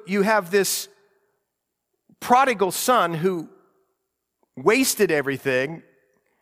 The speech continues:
but comes back, and you have this faithful son, I'm putting quotes around it, faithful in the sense that he kept working, but not faithful because he,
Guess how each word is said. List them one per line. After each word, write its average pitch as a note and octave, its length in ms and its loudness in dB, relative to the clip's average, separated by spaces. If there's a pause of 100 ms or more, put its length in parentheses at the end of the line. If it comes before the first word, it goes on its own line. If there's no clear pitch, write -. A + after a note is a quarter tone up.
(220)
but D3 160 -4
comes E3+ 320 0
back, G3 440 2 (180)
and E3 100 -2
you E3+ 80 2
have F3 180 0
this D3+ 320 -2 (600)
faithful A#3 640 0
son, C#3 420 2
I'm C3+ 120 -4
putting D#3 240 -2
quotes E3+ 340 0
around A2+ 300 0
it, - 100 -8
faithful F#3 420 0
in C#3+ 60 -2
the C#3 80 -2
sense E3+ 320 -2
that - 140 -2
he A#2 60 -8
kept E3 320 -4
working, C#3 420 -2
but A#2 160 -4
not D3+ 240 -2
faithful D#3+ 400 -4
because B2 560 -8
he, B2+ 160 -8